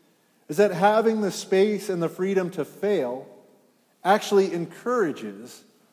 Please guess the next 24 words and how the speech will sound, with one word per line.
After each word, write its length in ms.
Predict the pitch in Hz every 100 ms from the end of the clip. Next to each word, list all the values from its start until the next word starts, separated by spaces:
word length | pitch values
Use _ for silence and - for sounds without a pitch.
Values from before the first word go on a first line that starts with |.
| _ _ _ -
rather 320 | 151 156 160
than 140 | 160
inhibits 720 | 160 143 185 151 131 - - - _
what 180 | 147 123
we 220 | 165 180
would 160 | 143 -
classify 800 | 131 123 117 123 131 120 120 117 - - _ -
as 180 | 127
success. 720 | - 127 - 170 117 - - - _ _ _ _ _ _ _ _ _ -
In 100 | 165
other 220 | 185 180
words, 440 | 175 175 175 165
the 200 | - 147 - - -
perverted 520 | - 170 190 190 180 156 147
Yoda 440 | 143 180 180 170
advice 540 | 160 131 165 175 165
that 160 | 180 165
my 180 | 165 160
high 200 | 180 180
school 300 | - 180 160
track 440 | - 180 175 170
coach 300 | - 165 151
taught 260 | - 165 160
us, 300 | 170 -